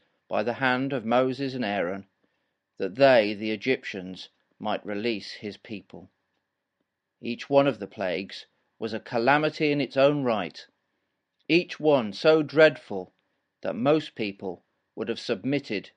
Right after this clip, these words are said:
to inevitable defeat. But at each step, God hardened or strengthened Pharaoh's heart, so that only the last and greatest of those plagues,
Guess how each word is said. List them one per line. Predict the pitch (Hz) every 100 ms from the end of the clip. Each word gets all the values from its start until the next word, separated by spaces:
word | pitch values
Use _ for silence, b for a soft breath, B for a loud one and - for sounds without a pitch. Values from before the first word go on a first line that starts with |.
| _
to | - 110
inevitable | 113 127 127 127 104 98
defeat. | 98 107 - 113 - - _ _ _ _ _ _ _ _ _ _
But | 92 98
at | 82 -
each | 135 143 -
step, | - 127 98 - _ _ _ _ _ -
God | 120 135 143
hardened | - 147 139 139 156 151 123
or | 92
strengthened | - - 151 156 - 147 151
Pharaoh's | - 143 143 151 147
heart, | - 113 92 - - _ _ _ _ _ _ -
so | - 143
that | 131 123 - -
only | 147 165 160 156
the | 139
last | 139 160 107 - -
and | 110 101
greatest | 117 120 147 147 - 98 113
of | 101
those | 113 113
plagues, | - 117 101 85 85 -